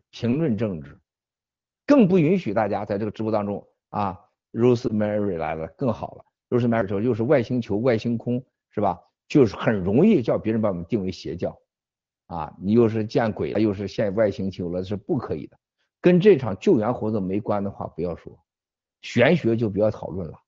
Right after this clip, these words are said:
星座也别谈了，啊，我们要做的就是务实的、直接能兑现的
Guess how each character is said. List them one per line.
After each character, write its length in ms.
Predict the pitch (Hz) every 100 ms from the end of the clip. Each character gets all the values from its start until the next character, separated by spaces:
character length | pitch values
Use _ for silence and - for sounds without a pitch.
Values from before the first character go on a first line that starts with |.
| _ _
星 320 | - 160 151
座 200 | 139 95
也 120 | 73
别 160 | - 101
谈 240 | - -
了， 160 | 71 - _ _ _ _ -
啊， 280 | 90 85 - _ _ _
我 140 | 113 123
们 120 | 127
要 100 | 98
做 160 | 135
的 80 | 104
就 160 | 92 92
是 60 |
务 260 | 90 151 120
实 280 | - - 98
的、 180 | 107 - _ _
直 280 | - 117 131
接 460 | 131 131 131 - _ _
能 340 | - 95 120 139
兑 240 | 185 131
现 320 | - 196 107
的 140 | 64